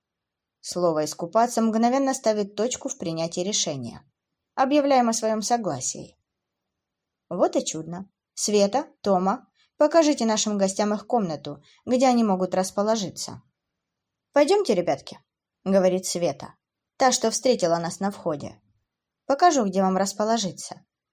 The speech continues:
Спускаемся обратно на первый ярус. Нас подводят к двери и открывают ее. Заходим внутрь.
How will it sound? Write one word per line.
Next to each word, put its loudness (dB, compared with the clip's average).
Спускаемся 0
обратно 2
на 0
первый -2
ярус. -6
Нас 0
подводят 0
к -12
двери 2
и -2
открывают -4
ее. -12
Заходим 0
внутрь. -10